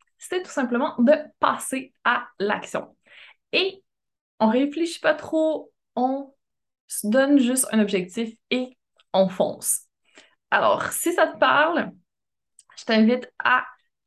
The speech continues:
relever le défi avec moi. Et si jamais ça te dit quelque chose, passer de la procrastination à l'action, je t'invite aussi à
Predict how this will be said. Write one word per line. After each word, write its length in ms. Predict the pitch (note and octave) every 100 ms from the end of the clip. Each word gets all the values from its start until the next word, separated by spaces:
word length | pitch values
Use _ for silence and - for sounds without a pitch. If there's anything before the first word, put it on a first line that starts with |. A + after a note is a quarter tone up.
| _ -
relever 380 | - D#4+ D#4 D4+
le 60 |
défi 380 | A#3+ A3+ C#4+ C#4+
avec 340 | A#3 A3+ G#3+ -
moi. 320 | A3 - - _ _ - _ _ _
Et 180 | E4 F#4 C4 F#3+ - -
si 200 | G#3+ A#3+
jamais 200 | C4+ A#4+
ça 100 | F#4+
te 60 | B3+
dit 40 |
quelque 280 | A3+ G#3+ G#3
chose, 460 | D#4 F4+ A#3+ - - -
passer 300 | A#3 A3+ C#4+
de 40 |
la 100 | A3
procrastination 720 | A3 A3 A3 A3 A3+ A3+ D4+
à 60 | C#4
l'action, 320 | A3 - E4+ F#4 - - - _
je 100 | -
t'invite 320 | B3 F4 F4+
aussi 360 | D4 E4+ F4+ -
à 300 | C#4+ D4+